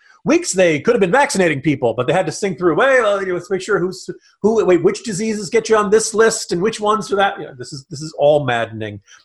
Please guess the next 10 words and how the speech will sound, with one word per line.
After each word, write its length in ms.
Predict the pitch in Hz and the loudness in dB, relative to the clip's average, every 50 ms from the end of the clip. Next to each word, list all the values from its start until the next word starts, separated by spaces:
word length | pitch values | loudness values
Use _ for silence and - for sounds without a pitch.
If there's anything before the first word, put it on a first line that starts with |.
| _ | _
It's 140 | - 139 - | -14 -8 -2
all 160 | 165 151 147 | 0 0 0
going 340 | 135 139 135 131 127 123 123 | 0 -2 -2 -2 -4 -6 -4
way 200 | 131 170 185 180 | -4 0 0 0
slower 440 | 175 - - 160 147 135 139 131 127 | 0 0 0 0 0 2 2 2 2
than 160 | 123 123 127 | 0 -2 -4
was 140 | 131 113 - | -4 -8 -8
projected. 720 | _ 127 110 - 120 113 113 - _ 117 107 104 101 - _ _ _ _ _ _ _ _ - | _ -8 -2 0 -2 -2 -2 -4 _ -6 -6 -6 -6 -14 _ _ _ _ _ _ _ _ -2
Um, 640 | 113 120 117 113 113 113 113 110 110 110 113 - - | 0 2 4 4 4 4 2 0 -2 -6 -12 -12 -10
it's 340 | - 135 - - - - - | -10 -10 -10 -10 -14 -16 -10